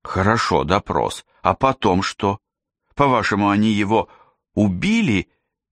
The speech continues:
Не знаю. Лиза,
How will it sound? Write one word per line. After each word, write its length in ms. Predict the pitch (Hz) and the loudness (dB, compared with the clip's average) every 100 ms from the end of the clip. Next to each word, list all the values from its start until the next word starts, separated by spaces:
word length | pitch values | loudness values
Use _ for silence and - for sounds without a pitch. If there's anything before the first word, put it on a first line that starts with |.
| _ _ _ _ _ _ - | _ _ _ _ _ _ -4
Не 200 | 82 95 | 0 2
знаю. 640 | 104 90 62 57 50 - _ _ _ _ _ _ _ _ _ _ _ _ _ _ _ _ | 0 -2 -4 -4 -8 -12 _ _ _ _ _ _ _ _ _ _ _ _ _ _ _ _
Лиза, 580 | - 95 101 80 76 69 | -4 -2 -2 -2 -8 -10